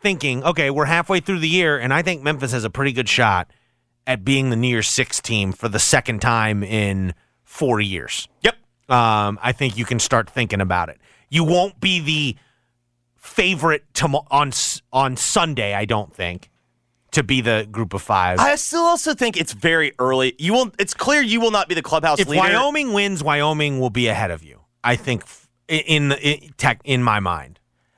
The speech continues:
Speaker 1: I
Speaker 2: I
Speaker 1: think they will
Speaker 2: I
Speaker 1: be.
Speaker 2: think you're right. I still think it's way too early to de-,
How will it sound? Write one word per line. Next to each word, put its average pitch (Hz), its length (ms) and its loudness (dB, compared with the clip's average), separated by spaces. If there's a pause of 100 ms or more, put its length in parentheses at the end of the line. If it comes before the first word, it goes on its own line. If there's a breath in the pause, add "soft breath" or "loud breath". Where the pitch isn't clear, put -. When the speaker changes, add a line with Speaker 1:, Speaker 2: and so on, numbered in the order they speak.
(160)
Speaker 1:
I 120 60 0
Speaker 2:
I - 40 2
Speaker 1:
think 131 220 2
they 117 120 2
will 101 160 0
Speaker 2:
I 92 160 0
Speaker 1:
be. 82 60 -14
Speaker 2:
think 277 340 -2
you're 277 100 4
right. 247 200 2
I 196 100 0
still 269 320 -2
think 269 180 0
it's 220 160 -2
way 147 340 0
too 160 200 -4
early 135 280 2
to 120 100 -6
de-, 123 140 -2